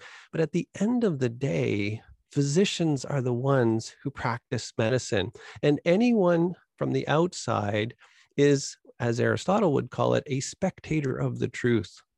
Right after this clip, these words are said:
And I know that's offensive. <laughs> I've said this to journalists and they'll bristle and get mad. "How dare you say no one else can speak about medicine?"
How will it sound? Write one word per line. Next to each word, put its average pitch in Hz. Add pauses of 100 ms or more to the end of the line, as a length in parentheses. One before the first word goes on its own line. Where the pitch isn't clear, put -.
(320)
And 135
I 151
know 185
that's 202
offensive. 175
<laughs> 101
I've 156
said 165
this 170
to 147
journalists 156
and 123
they'll 110 (100)
bristle 170
and 131
get 113
mad. 156
"How 185
dare 175
you 185
say 180
no 160
one 170
else 156
can 151
speak -
about 135
medicine?" 117